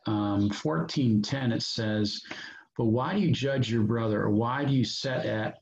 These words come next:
naught thy brother? For we shall all stand before the judgment seat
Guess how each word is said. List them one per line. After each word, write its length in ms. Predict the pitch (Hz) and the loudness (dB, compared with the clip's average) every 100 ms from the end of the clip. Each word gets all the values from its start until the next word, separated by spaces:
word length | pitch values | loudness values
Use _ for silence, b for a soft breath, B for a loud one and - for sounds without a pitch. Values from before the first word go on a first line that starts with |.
| - | 2
naught 500 | 117 120 120 117 - | 4 4 0 -2 -4
thy 160 | 113 104 | -2 0
brother? 440 | 107 107 104 104 | 0 0 0 -2
For 220 | - 123 | -2 0
we 300 | 107 110 117 - | 2 2 0 -6
shall 420 | - 120 107 104 | -6 -2 -2 -4
all 360 | 120 127 151 147 | -4 -2 0 -2
stand 760 | - - 135 120 104 95 92 85 B B B | -4 -4 0 2 2 2 0 -2 B B B
before 340 | - 107 - 107 | -2 -2 0 0
the 120 | 101 | 0
judgment 560 | - 87 107 101 104 104 | -2 -2 0 2 0 0
seat 520 | - 104 98 104 | -2 -2 -2 -4